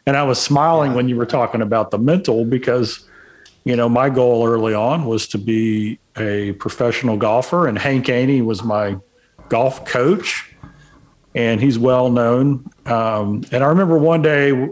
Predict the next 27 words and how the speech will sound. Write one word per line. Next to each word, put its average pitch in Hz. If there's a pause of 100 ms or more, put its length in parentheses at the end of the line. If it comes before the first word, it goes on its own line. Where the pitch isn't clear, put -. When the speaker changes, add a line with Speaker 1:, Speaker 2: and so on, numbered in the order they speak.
(160)
Speaker 1:
I'm 127
having 139
a 135
lesson, 120 (800)
and 120 (600)
he, 131
he 123
started 127
to 120
go 123
into 117
the 107
mental 147
side 120
of 107
the 117
game. 127
And 143
by 202
the 165
way, 131 (500)
uh, 127
most 147
touring 170
pros, 160 (760)
they 139
have 170